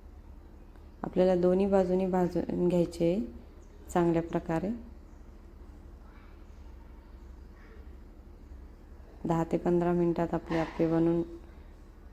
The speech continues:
रेडी होऊन जातील. हे पहा, एका साईडने झालेले. आता आपण दुसऱ्या बाजूने त्याला, आपले आप्पे बनवून झालेले आहे, पाहू शकता.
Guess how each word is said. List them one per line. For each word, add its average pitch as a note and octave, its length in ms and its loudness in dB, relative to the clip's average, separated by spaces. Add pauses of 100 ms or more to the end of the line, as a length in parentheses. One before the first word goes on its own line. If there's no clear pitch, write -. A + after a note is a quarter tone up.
(160)
रेडी F3 280 6
होऊन E3+ 220 6
जातील. E3 400 0 (1200)
हे E3+ 100 4
पहा, D3+ 240 -4 (680)
एका F3 260 2
साईडने E3+ 400 4
झालेले. E3+ 440 2
आता E3 240 0
आपण E3+ 220 0
दुसऱ्या E3+ 300 2
बाजूने E3+ 400 2
त्याला, E3+ 280 0 (1300)
आपले F#3+ 260 2
आप्पे F#3+ 260 4
बनवून F#3+ 340 2
झालेले F3 400 2
आहे, F3 300 -2 (800)
पाहू F#3 160 4
शकता. F3+ 460 -4